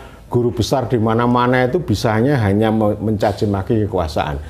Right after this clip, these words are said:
Mereka tidak bisa membuat teorisasi yang lebih cerdas bagaimana menggunakan kekuasaan untuk kepentingan orang banyak. Pokoknya pikirannya kekuasaan jelek, karena itu harus dibatasi, karena itu harus diberantas.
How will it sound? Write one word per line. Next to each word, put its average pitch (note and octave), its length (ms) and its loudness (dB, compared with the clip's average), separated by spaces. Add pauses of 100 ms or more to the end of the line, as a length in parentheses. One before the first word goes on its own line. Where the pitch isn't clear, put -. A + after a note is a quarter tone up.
(280)
Mereka D3+ 540 0
tidak A#2+ 300 0
bisa G#2+ 260 0
membuat A#2+ 720 2
teorisasi C3 640 0
yang A#2+ 160 2
lebih - 160 -2
cerdas A2+ 500 -2
bagaimana A2 540 0
menggunakan G#2+ 580 0
kekuasaan A2 600 0
untuk G2+ 160 -4
kepentingan G#2 400 0
orang G2 240 0
banyak. F#2 380 0 (360)
Pokoknya D#3 540 2
pikirannya D#3 580 2
kekuasaan D#3 560 0
jelek, C#3+ 300 0
karena C#3+ 180 2
itu C#3+ 140 2
harus D3+ 160 -2
dibatasi, B2+ 580 0
karena C#3 300 2
itu D3+ 100 0
harus C#3 140 0
diberantas. B2 720 0